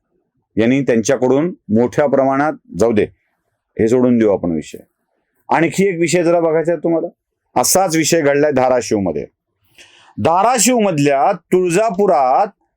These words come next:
एक, अ, घटना घडली. काही पुजाऱ्यांच्या वरती ड्रग्सचा आरोप झाला, पकडल्या गेले, अटक झाल्या, बातम्या आल्या. सुरुवातीला काय झालं माहित आहे? मंदिराचा पुजारी पकडला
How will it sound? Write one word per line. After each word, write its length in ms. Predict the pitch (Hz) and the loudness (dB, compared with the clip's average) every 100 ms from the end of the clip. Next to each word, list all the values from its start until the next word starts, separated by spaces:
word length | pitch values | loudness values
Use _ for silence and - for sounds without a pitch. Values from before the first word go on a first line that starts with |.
| _ _ _ _ _ | _ _ _ _ _
एक, 340 | 170 185 - | -2 -2 -2
अ, 720 | 165 160 151 139 123 117 113 | 0 0 0 0 0 2 0
घटना 420 | 107 135 165 175 156 | 0 0 0 0 0
घडली. 460 | 131 104 82 - - _ _ _ _ _ _ - | 0 0 -2 -6 -16 _ _ _ _ _ _ 0
काही 300 | 139 151 156 | 0 0 -2
पुजाऱ्यांच्या 960 | 143 143 131 156 151 151 147 143 151 | -2 0 0 0 0 0 -2 0 0
वरती 440 | 147 143 135 135 151 | 0 0 0 -2 -4
ड्रग्सचा 600 | 123 143 156 - - 151 | 0 0 0 -2 0 0
आरोप 300 | 139 127 107 | 2 0 -2
झाला, 320 | 95 92 78 67 _ _ _ _ _ _ _ _ _ _ - - | 0 0 0 -4 _ _ _ _ _ _ _ _ _ _ -6 -2
पकडल्या 440 | 139 156 147 143 | 0 0 2 0
गेले, 400 | 127 110 90 76 - - | 2 0 0 -2 -6 -4
अटक 360 | 123 165 151 | -2 0 0
झाल्या, 460 | 127 131 117 98 76 - | 2 2 2 2 -2 -8
बातम्या 500 | 104 135 120 - 156 | -2 0 0 0 0
आल्या. 320 | 151 135 117 98 | 2 2 2 2
सुरुवातीला 460 | 147 151 156 175 | 0 0 0 0
काय 220 | 165 170 | 0 0
झालं 160 | 170 175 | 0 0
माहित 220 | 175 170 | 0 0
आहे? 100 | 180 - _ _ - - - 147 | -4 -4 _ _ -20 -6 0 2
मंदिराचा 680 | 185 190 196 220 214 214 233 | 2 2 2 0 0 0 0
पुजारी 460 | 202 196 202 202 | 0 0 0 0
पकडला 640 | 175 185 156 151 123 101 | -2 -2 0 0 2 0